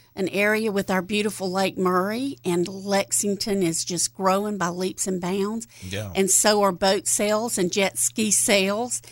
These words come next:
Speaker 1: And we just wanna make our listeners aware of, um, how important liability is out on the water,
Speaker 2: Mm-hmm.
Speaker 1: uh,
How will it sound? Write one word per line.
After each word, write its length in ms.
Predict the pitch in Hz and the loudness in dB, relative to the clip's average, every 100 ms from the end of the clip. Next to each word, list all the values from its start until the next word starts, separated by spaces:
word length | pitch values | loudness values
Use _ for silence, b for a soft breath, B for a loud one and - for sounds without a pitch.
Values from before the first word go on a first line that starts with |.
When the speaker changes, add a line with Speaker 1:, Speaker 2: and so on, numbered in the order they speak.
| B B B | B B B
Speaker 1:
And 260 | - 185 190 | 0 2 0
we 140 | 214 | -2
just 240 | 233 269 - | 0 2 4
wanna 160 | 302 | 4
make 260 | 240 226 220 | 6 2 2
our 140 | 208 | 0
listeners 540 | 208 220 - 214 190 202 | 0 0 0 0 0 0
aware 640 | 180 196 196 190 185 185 | -2 0 2 2 0 0
of, 400 | 190 175 180 - _ | -2 -2 -2 -10 _
um, 400 | 214 202 208 233 - | -12 -8 -8 -10 -8
how 280 | - 240 | 2 4
important 800 | 285 254 - 214 208 202 - - - b b | 4 2 0 2 4 2 -2 -8 -16 b b
liability 1080 | 196 190 220 247 220 233 233 175 165 170 165 | 2 4 6 2 0 0 0 0 0 0 -2
is 400 | 165 175 - - b b b b - | -2 -2 -4 -4 b b b b -2
out 200 | 185 190 | 0 2
on 160 | 208 | 0
the 80 | 220 | 0
water, 520 | 254 214 180 175 214 269 B B B - | -2 0 2 2 2 0 B B B -4
Speaker 2:
Mm-hmm. 420 | 101 98 98 120 127 | -2 -2 -6 -10 -10
Speaker 1:
uh, 340 | 190 185 175 | -6 -4 -4